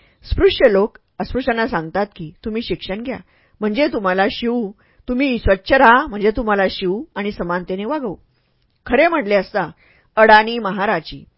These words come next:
दरिद्री महाराची आणि स्वच्छ राहणाऱ्या महाराची, जी गत तीच गत शिकलेल्या महाराची, पैसेवाल्या महाराची आणि स्वच्छ राहणाऱ्या महाराची होते. हे तुम्हा आम्हा सर्वांना अनुभवाने माहीत आहे,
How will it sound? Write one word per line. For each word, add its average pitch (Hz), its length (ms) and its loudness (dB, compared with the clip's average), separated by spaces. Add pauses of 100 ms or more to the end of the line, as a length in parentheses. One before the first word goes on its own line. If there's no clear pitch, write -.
(140)
दरिद्री 220 420 0
महाराची 180 640 -2 (440)
आणि 180 180 -8
स्वच्छ 233 380 -2
राहणाऱ्या 180 380 0
महाराची, 170 540 -6 (640)
जी 302 220 2
गत 226 240 2 (180)
तीच 302 200 2
गत 196 300 -2
शिकलेल्या 190 460 -2
महाराची, 185 600 -6 (360)
पैसेवाल्या 214 640 6
महाराची 202 600 -4 (320)
आणि 185 160 -8
स्वच्छ - 340 -2
राहणाऱ्या 180 400 0
महाराची 160 480 -6
होते. 269 280 -8 (680)
हे 277 180 10
तुम्हा 226 320 0
आम्हा 202 280 4
सर्वांना 170 440 -2
अनुभवाने 180 400 -2
माहीत 180 340 -6
आहे, 233 200 -8